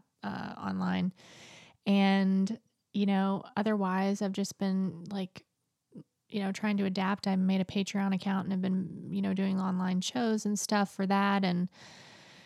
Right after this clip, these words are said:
and yeah, it's not really a routine so much as just scrambling around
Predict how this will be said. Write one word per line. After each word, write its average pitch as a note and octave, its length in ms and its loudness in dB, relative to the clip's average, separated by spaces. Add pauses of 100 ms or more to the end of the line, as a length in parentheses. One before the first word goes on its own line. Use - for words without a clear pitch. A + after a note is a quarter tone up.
(340)
and C#4+ 120 8
yeah, C4+ 340 10 (260)
it's - 260 -4
not C4+ 160 4
really C4+ 220 6
a B3 60 6
routine A3+ 480 4
so G#3 120 0
much F#3+ 240 2
as F#3+ 200 -2
just - 240 -2
scrambling G#3+ 520 4
around G3+ 400 2